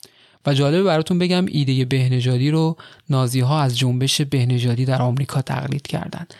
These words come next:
در واقع الهام بخش آلمان‌ها در اون زمان جنبش بهنژادی در آمریکا بود که سابقه خیلی طولانی تری داشت و اصلاً مرکز بهنژادی آمریکا که دونپورت تأسیسش کرده بود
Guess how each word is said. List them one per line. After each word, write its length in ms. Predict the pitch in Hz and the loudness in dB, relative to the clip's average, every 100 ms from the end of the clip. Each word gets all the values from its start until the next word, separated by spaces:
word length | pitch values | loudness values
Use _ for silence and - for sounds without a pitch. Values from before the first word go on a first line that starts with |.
| - - - _ | -20 -20 -20 _
در 160 | 143 139 | -2 0
واقع 240 | 143 190 | 0 0
الهام 380 | 160 143 143 143 | 0 2 2 0
بخش 280 | 160 185 - | -2 -2 -2
آلمان‌ها 460 | 175 151 143 131 135 | 0 2 2 2 2
در 140 | 131 | 2
اون 100 | 131 | 0
زمان 480 | 123 127 131 147 156 - - _ - | 0 0 0 0 -2 -8 -20 _ -4
جنبش 400 | 143 139 135 147 | 0 0 0 0
بهنژادی 760 | 143 139 147 131 127 127 127 | 0 0 0 0 2 0 0
در 160 | 131 131 | 2 2
آمریکا 420 | 127 127 123 143 | 2 0 0 0
بود 140 | 143 - | 0 -2
که 100 | 135 | -2
سابقه 680 | - 123 127 123 127 131 135 | 0 0 0 0 2 2 0
خیلی 280 | - 135 | 0 -2
طولانی 400 | 127 - 127 135 | -2 -2 0 0
تری 260 | 123 131 127 | 0 -2 -2
داشت 320 | - - - - | -2 -2 -2 -2
و 220 | 131 - - - - - - - | -2 -4 -12 -20 -20 -20 -20 -4
اصلاً 220 | 139 175 | 0 2
مرکز 520 | 170 143 131 160 175 | 2 2 2 0 2
بهنژادی 640 | 165 135 131 123 131 123 131 | 2 2 2 2 2 2 2
آمریکا 460 | 131 131 123 135 | 2 0 0 -2
که 140 | 123 139 | 0 0
دونپورت 480 | 131 127 123 135 | 0 0 0 -2
تأسیسش 520 | - 127 123 - 135 - | 0 0 0 0 0 2
کرده 320 | 131 131 131 | 2 2 2
بود 280 | 139 180 | 0 -2